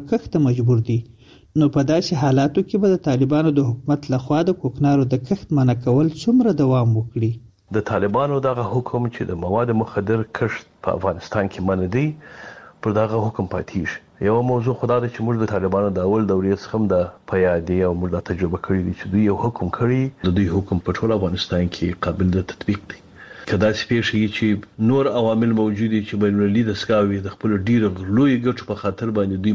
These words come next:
Speaker 2: مجبوره کړي و دې کار ته، هغه بیا استخباراتي لوبې په هغه باندې موږ نه پوهېږو. خو دا ډېر ښه اقدام دی، دا کار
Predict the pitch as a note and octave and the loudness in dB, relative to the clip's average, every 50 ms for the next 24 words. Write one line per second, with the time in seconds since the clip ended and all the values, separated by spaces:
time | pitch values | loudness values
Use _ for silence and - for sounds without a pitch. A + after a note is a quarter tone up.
0 | G2+ G2+ F#2+ F#2 F#2 A2+ D3 D3+ C#3+ D3 - B2+ A2+ G#2+ G#2 G#2+ G#2 - - B2 | 2 2 0 0 0 2 2 2 0 0 -2 -2 -2 0 -2 -2 -4 -2 -2 -2
1 | B2 A#2+ - - C#3 - - - - - - - - - - - - B2 A#2+ C3 | -2 -2 -4 -8 -10 -10 -14 -20 -20 -20 -20 -20 -20 -20 -18 -8 -4 -2 0 2
2 | B2+ A#2+ A2+ A2 - - - - A2+ A2 G#2+ G#2 G#2 - A#2+ A2+ A#2 A#2 G#2 G2+ | 2 2 2 0 0 -4 -2 0 2 2 2 0 0 -2 -2 0 0 0 0 0
3 | F#2+ F2+ - F#2 E2+ F2 G2 G2 F#2+ G2+ F#2+ F2 F2+ - - - - - A2 G#2 | -4 -4 -4 -4 -2 -2 0 0 2 0 0 -2 -6 -12 -20 -10 -4 -2 0 0
4 | F#2+ G2+ A2 A2 - G#2 F#2+ F2+ E2+ F2 E2+ - - F#2 F2 F2 E2+ - - - | 2 0 0 0 0 0 0 0 -2 -4 -6 -4 -4 -2 -2 -2 -4 -6 -10 -4
5 | - G2+ G2 F#2+ E2+ F#2 A#2+ C#3 C3 - - - B2+ B2 - - A#2 A2 A2+ A2+ | 0 0 0 0 0 0 0 0 0 0 -2 -2 -2 -2 -2 -2 -2 0 0 0
6 | A2+ A2 A#2 A#2+ B2+ - - - - F#2+ F#2 G2 F#2+ - - G2 F#2+ | -2 -4 -6 -8 -8 -12 -18 -16 -8 -4 -2 -2 -2 -2 -4 -4 -2